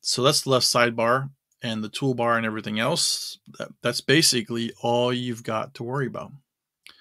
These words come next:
Now, to do writing, when you're in, inside of the editor, now you get these, these nice little buttons that pop up in certain places.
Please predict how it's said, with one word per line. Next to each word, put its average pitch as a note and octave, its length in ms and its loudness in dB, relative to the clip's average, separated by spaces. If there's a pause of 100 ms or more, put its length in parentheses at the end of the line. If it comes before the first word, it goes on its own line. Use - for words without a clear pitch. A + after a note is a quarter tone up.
(680)
Now, C3+ 540 4
to - 120 -4
do D3+ 220 2
writing, C#3 640 2 (800)
when C#3 160 0
you're B2+ 140 -2
in, E3+ 440 -4
inside C3+ 560 2
of A#2 400 -4
the A#2 160 -6
editor, A2 360 -8 (420)
now C3+ 100 -8
you C#3 80 -4
get C3+ 180 -8
these, B2 300 -8
these B2+ 180 -10
nice B2+ 300 -4
little A#2+ 220 -2
buttons A2+ 380 0
that A2 180 -8
pop G#2+ 320 -2
up A#2+ 180 -2 (300)
in B2 160 -6
certain B2 280 -4
places. - 520 -8